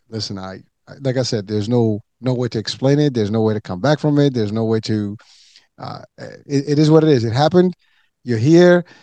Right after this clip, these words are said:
You made it. And that, I mean, obviously you had to go through those additional procedures and the surgeries and things like that.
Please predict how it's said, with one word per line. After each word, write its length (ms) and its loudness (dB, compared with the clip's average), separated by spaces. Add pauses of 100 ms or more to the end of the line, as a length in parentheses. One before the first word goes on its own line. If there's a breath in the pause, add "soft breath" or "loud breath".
(200 soft breath)
You 200 0
made 280 6
it. 180 4 (220)
And 360 0 (280)
that, 180 -6 (120)
I 60 -14
mean, 140 -4
obviously 300 -2
you 60 2
had 120 0
to 80 0
go 120 2
through 140 0
those 240 0 (180)
additional 440 -6
procedures 640 0
and 100 -4
the 40 -6
surgeries 600 2
and 100 -4
things 180 -6
like 160 -6
that. 280 -2